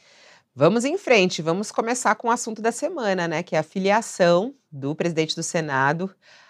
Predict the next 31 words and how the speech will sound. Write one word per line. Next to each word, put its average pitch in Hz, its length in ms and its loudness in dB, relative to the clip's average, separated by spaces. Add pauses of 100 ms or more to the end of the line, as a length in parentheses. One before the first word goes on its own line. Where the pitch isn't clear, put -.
(120)
ao 117 120 2
partido 143 480 -2
criado 135 460 2
pelo 123 260 -8
Kassab, 123 560 -2
o 135 60 -4
P 135 140 -4
S 127 260 -2
D. 135 240 2
Acho 139 220 2
que - 60 -12
seria 139 280 -4
um 139 80 -4
bom 147 160 0
começo 147 400 -2
pra 139 100 -6
nossa 139 240 -6
conversa. 135 800 -2 (500)
É, 127 300 4
Rodrigo 151 380 2
Pacheco, 202 680 4 (560)
será 160 240 4
o 196 40 2
candidato 170 520 2
mesmo 196 560 -2
à 143 80 -10
presidência 160 420 0
da 151 80 2
República? 190 560 -2
Queria 175 240 0
saber 180 440 2